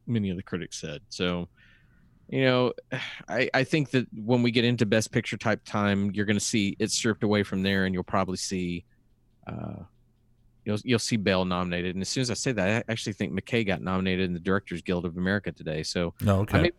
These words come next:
Speaker 1: wrong on that. Maybe it will get some attention. But the winner of this was Green Book. You know, this, again, went through a little bit of a Hollywood love story where they were in love with it, thinking this could win, and somehow spoke to today's climate of racial tensions.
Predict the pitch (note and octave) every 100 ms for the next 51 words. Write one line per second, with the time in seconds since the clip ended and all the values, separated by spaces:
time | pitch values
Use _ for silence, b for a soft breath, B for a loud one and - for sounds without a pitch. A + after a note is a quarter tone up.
0 | - F3+ D#3 G2 F2 E2+ G#2 B2 A#2+ C3
1 | G#2+ - F#2 G2+ - A2 D3+ C#3+ C3+ F3+
2 | G3 D#3 C#3+ - C3 G2+ A2 A2 G2+ G2+
3 | G2 - b b b b b _ _ _
4 | _ _ B2 A#2 A2+ G#2+ F#2 G2+ B2+ -
5 | B2 A#2+ B2 G#2+ A2 - - A#2+ A2 A2+
6 | A2+ A#2 G#2 A#2 A#2 A2+ A2+ A#2 - A#2+
7 | A2 G2+ A2 G#2 G2+ A2 A#2+ - - A2+
8 | A#2 G#2+ F#2+ A#2 - A2+ G#2 A2 A2+ A2
9 | G2 - - A#2 A2 G#2 - A#2+ A2 G#2+
10 | G#2+ G#2+ G2+ - A2+ A2 G#2+ G#2+ G2 F2
11 | b b b _ A2 G#2+ G#2 - C3 A#2+
12 | A#2+ A2+ A2